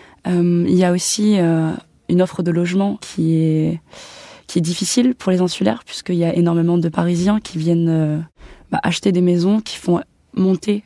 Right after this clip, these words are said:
le prix, euh, des maisons. Et donc, il y a beaucoup d'insulaires qui peuvent juste pas avoir, euh, accès au logement. Et donc, aujourd'hui, par exemple, le maire de Le Palais, euh, essaye d'augmenter la part des logements sociaux, euh, dans sa commune et, euh, essaye de faire, euh, plein de nouveaux projets pour que,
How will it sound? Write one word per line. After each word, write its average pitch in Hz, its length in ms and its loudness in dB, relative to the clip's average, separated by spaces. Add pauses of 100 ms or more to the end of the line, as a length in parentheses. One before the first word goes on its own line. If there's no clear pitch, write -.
le 160 200 0
prix, 196 500 -4
euh, 160 240 -2
des 156 120 0
maisons. 165 440 0
Et 175 60 0
donc, 165 180 2
il - 20 -6
y - 20 -6
a 165 40 0
beaucoup 180 240 -2
d'insulaires 196 420 -2
qui - 120 -20
peuvent - 360 -8 (460)
juste - 340 -6 (100)
pas 190 120 2
avoir, 170 340 -2
euh, 165 200 -4
accès - 320 -8
au 170 80 -2
logement. 165 340 -4 (480)
Et 175 60 0
donc, 180 160 0
aujourd'hui, 180 300 -2
par 175 120 -4
exemple, 175 320 -2
le 170 60 0
maire 185 200 2
de 180 40 0
Le 165 140 0
Palais, 185 400 0
euh, 160 320 2 (640)
essaye 180 300 0
d'augmenter 190 440 2
la 170 100 2
part 180 240 -2
des 170 80 0
logements 165 260 0
sociaux, 190 480 -4
euh, 165 240 2
dans 165 120 2
sa 170 120 -4
commune 185 320 2 (560)
et, 170 320 0
euh, 160 340 0 (140)
essaye 180 280 0
de 165 100 -2
faire, 175 260 -2
euh, 170 120 0
plein 190 240 0
de 185 80 2
nouveaux 175 240 0
projets 185 300 -4
pour 170 200 -8
que, 165 300 -2